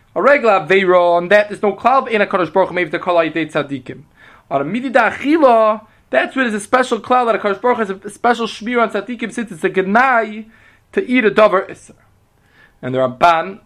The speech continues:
over there in Chulin on Daf Zayin, brings down this teretz. He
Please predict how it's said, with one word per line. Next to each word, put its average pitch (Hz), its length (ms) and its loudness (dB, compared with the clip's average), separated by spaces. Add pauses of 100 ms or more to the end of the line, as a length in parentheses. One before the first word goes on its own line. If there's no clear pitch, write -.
(100)
over 135 140 -6
there 190 160 4
in 170 80 2
Chulin 208 320 2
on 160 140 0
Daf 143 160 -2
Zayin, 151 580 0 (440)
brings 185 260 -4
down 196 320 0
this 175 120 -4
teretz. - 760 -4 (420)
He 143 120 -20